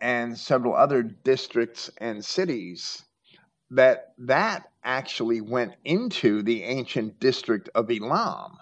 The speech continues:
which was, Elam is the biblical term that's always translated as Persia.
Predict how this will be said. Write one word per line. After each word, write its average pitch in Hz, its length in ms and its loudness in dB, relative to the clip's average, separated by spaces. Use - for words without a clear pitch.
which - 280 0
was, 120 520 2
Elam 131 540 0
is 113 160 -6
the - 100 -6
biblical 110 480 -2
term 98 520 -2
that's 107 220 -4
always 104 260 2
translated 95 640 -6
as 69 120 -16
Persia. 123 560 0